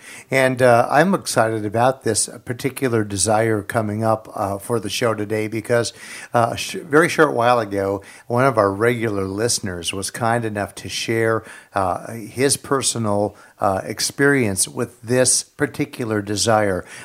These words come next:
Uh, came, uh, unsolicited, came out of nowhere, but I know that this individual is a regular listener for us.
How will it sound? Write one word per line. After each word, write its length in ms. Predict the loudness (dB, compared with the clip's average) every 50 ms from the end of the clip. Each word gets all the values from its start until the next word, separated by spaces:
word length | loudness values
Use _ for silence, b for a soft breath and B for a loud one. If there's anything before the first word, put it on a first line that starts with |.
| B B
Uh, 80 | -10 -8
came, 280 | 0 2 2 4 4
uh, 240 | 2 0 0 0 -4 -4 -6 -12 -14 -10 -2
unsolicited, 840 | 0 2 4 4 4 2 2 2 0 0 -2 -4 -6 -6 -10 -10 -10
came 300 | -2 0 0 2 2 2
out 180 | 0 0 0
of 100 | -2 -2
nowhere, 560 | 2 4 4 6 6 4 2 4 4 2 2 B B B B B _
but 100 | 2 4
I 120 | 4 2
know 300 | 2 2 2 4 4 4
that 220 | 2 0 -4 -4 -4
this 180 | -2 -2 -2 0
individual 500 | 0 -2 0 -2 -2 -2 -2 -2 -2 -2
is 140 | -4 -6 -8
a 60 | -6
regular 500 | -2 -2 -2 -2 -2 -2 -2 -2 -4 -4
listener 500 | -4 -2 0 0 0 0 0 -2 -4 -4
for 240 | -4 -2 0 2 4
us. 320 | 4 4 4 2 -2 -4